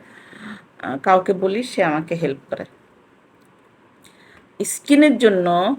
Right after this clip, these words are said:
লিপের জন্য, চোখের জন্য সবসময় ব্র্যান্ডের জিনিসটা ইউজ করবেন। আপনি একবার ব্র্যান্ডের জিনিস কিনলে এটা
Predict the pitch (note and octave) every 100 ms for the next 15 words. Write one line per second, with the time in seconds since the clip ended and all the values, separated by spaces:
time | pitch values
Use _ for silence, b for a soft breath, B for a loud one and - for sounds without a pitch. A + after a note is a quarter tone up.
0 | - _ _ - F3+ F#3+ G3 G3 F#3 F#3+
1 | F3+ F3+ F3 F3 E3+ - - - F#3+ -
2 | F3+ F#3+ G3 G#3 A#3 D4 F3+ F#3 F3 F3+
3 | F3 E3+ E3 - E3 D3+ - D3 C#3+ -
4 | G#3+ B3+ C4+ C4+ - A#3 C4 A#3 G#3+ G#3
5 | A3+ A3+ A#3+ B3 C4 B3